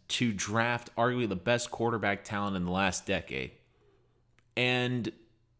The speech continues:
the thing that could disturb that is if I keep the head coach who isn't getting along with anyone and really hasn't proven to the organization that he can be a head coach because he's already done it and failed in Miami.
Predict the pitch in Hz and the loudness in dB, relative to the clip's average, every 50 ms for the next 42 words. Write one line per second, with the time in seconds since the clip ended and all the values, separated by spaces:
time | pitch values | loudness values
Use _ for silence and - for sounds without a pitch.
0 | _ _ - - 123 117 - - 180 202 214 208 190 180 - - 165 143 135 - | _ _ -2 0 0 0 2 0 0 2 2 2 0 0 0 0 0 0 0 -4
1 | - - 131 117 - - - - 170 185 175 135 104 104 98 92 92 90 - - | -2 0 0 0 2 0 0 2 2 2 2 2 4 4 6 6 4 2 0 -2
2 | - 107 104 101 101 107 104 98 - 107 104 101 98 98 98 95 90 - - - | 0 0 0 2 2 0 0 0 -2 0 2 2 4 4 2 0 -2 -6 -10 -20
3 | - - _ _ _ _ _ - - 185 196 185 - 180 170 156 160 151 139 131 | -20 -20 _ _ _ _ _ -6 -4 -4 -4 -2 0 0 0 2 2 0 0 -2
4 | - - 143 131 123 117 113 107 - - - 120 117 117 113 113 113 110 110 95 | -2 0 2 4 4 4 4 2 0 -2 -2 0 0 2 2 2 2 2 2 0
5 | - - 151 180 190 175 170 156 139 127 127 131 131 127 127 117 98 107 101 98 | 0 0 0 2 0 0 0 0 0 2 2 4 4 4 2 2 2 2 0 0
6 | 98 95 95 95 92 92 92 95 - - - - - - _ _ _ _ _ - | 0 0 2 2 4 2 2 0 -2 -8 -16 -20 -20 -20 _ _ _ _ _ -4
7 | 123 120 113 117 107 101 - - 104 110 117 143 165 175 170 160 170 165 160 156 | -2 0 0 0 -2 -4 -6 -10 -10 -6 -2 0 4 4 6 6 6 6 4 4
8 | 156 151 143 - - 110 131 139 135 131 131 117 - 135 135 135 127 123 123 123 | 2 2 0 -2 -2 -2 0 0 0 0 0 0 0 0 2 2 2 0 -2 0
9 | 123 113 113 107 110 110 104 101 98 95 101 98 98 98 - 104 95 92 90 101 | 0 2 4 4 4 2 2 0 -2 0 0 0 0 0 0 0 -2 -2 -2 -4
10 | 107 95 - 104 90 98 95 85 85 92 87 76 - - 92 85 87 80 - - | -4 -4 -2 -2 0 0 0 0 0 -2 -4 -4 -4 -4 -2 -2 -2 -2 -4 -6
11 | - 95 - 95 90 90 98 87 101 107 107 104 104 101 98 92 82 87 - 107 | -6 -4 -2 -2 -2 -2 -2 0 2 2 2 2 2 2 2 0 -2 -2 0 2
12 | 95 90 90 87 85 87 85 87 - 80 80 78 80 78 71 69 65 55 57 55 | 2 2 0 -2 -2 -4 -4 -4 -2 -2 0 0 -2 -2 -4 -4 -4 -4 -6 -8
13 | 52 55 52 | -8 -10 -14